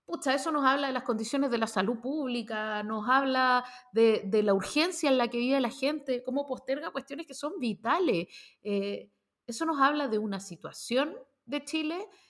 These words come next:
eh, que es impensable pa' quienes llegan y dicen tonteras como que se levanten más temprano o que no se compren el plasma,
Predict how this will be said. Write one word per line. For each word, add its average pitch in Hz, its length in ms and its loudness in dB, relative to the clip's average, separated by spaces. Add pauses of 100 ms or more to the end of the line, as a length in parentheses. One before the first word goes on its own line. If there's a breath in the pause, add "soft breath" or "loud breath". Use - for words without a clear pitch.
(140)
eh, 196 360 -8
que 233 260 4
es 269 80 4
impensable 240 720 2
pa' 269 160 0
quienes 262 460 0
llegan 269 320 0
y 262 80 0
dicen 269 260 -4
tonteras 262 460 -2
como 226 600 -2 (140)
que 247 80 -6
se 240 100 0
levanten 226 320 4
más 220 140 0
temprano 262 760 4
o 202 240 0
que 202 80 -4
no 214 120 -4
se 220 100 -6
compren 220 340 -2
el 190 120 -2
plasma, 240 680 2